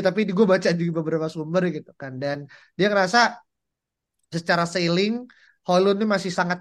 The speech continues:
tinggi dan di tangan yang tepat, dia akan menjadi seorang predator gitu kan. Nah, berarti kan ada konteks di tangan yang tepat, berarti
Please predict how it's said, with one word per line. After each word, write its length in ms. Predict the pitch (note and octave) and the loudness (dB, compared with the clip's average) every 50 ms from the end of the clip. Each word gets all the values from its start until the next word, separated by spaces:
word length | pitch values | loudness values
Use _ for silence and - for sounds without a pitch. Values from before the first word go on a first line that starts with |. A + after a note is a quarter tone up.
| F3+ | -6
tinggi 640 | F#3+ F#3 F3 E3+ F3 F3 F#3 G#3 A3+ A#3+ A#3 - _ | -6 -6 -6 -6 -6 -4 -2 0 -2 -2 -4 -8 _
dan 320 | - E3 E3 E3+ E3 D#3+ E3 | -6 -2 0 0 0 0 -2
di 160 | E3 E3+ E3+ | -4 -2 0
tangan 240 | F#3 F3 E3+ F3 F3 F3 | 0 0 0 -2 -4 -4
yang 160 | F3 E3+ E3+ | -6 -6 -8
tepat, 480 | - E3+ - _ _ A3+ A#3+ A#3+ - - _ _ _ _ _ _ _ _ | -10 -12 -12 _ _ 0 0 0 -2 -12 _ _ _ _ _ _ _ _
dia 240 | E3 E3+ G#3 G#3+ G#3 | 0 2 2 4 4
akan 240 | G#3 G3 F#3+ F#3 F3+ | 2 -2 -2 -2 -4
menjadi 400 | E3+ E3 D#3+ D#3 F#3 G3 G#3 F#3+ | -4 -4 -4 -2 -4 -4 -4 -6
seorang 320 | F3+ F#3 F3 E3 E3 E3 | -4 -2 -2 -2 -2 -4
predator 640 | E3 E3+ D#3+ D3+ D3+ D3+ D3 D3 _ E3+ D#3 D3 C#3+ C3+ | -4 -4 -4 -4 -4 -4 -6 -4 _ -2 -2 -2 -2 -6
gitu 240 | C3+ C3 C3 B2+ A#2+ | -12 -14 -14 -14 -18
kan. 320 | - - A#2+ A#2 A2+ A#2 C3 | -12 -10 -8 -8 -8 -6 -2
Nah, 160 | D#3 D#3+ D3+ | 0 0 0
berarti 320 | C#3+ C#3+ D3+ C#3+ F3+ F3+ | 0 -2 -4 -4 -4 0
kan 240 | G#3 B3+ C4 C4 A3+ - _ _ - _ | 0 0 0 -2 -8 -12 _ _ -20 _
ada 240 | - F3+ F3 F#3 F#3 | -6 0 0 0 0
konteks 400 | F3+ F3+ F3+ F3 A#3+ A#3+ A#3+ - | 0 -4 -2 -2 -4 -6 -6 -8
di 160 | - E3+ E3 | -10 -8 -6
tangan 240 | E3 D3+ E3 F3 F3 | -4 -4 -4 -4 -4
yang 80 | E3 | -6
tepat, 320 | G3 F#3 - F3+ F3 - E3 | -6 -4 -2 -4 -4 -2 -6
berarti 400 | D#3+ D#3+ - G#3+ A3 A3 G#3+ | -6 -4 -2 0 0 0 -2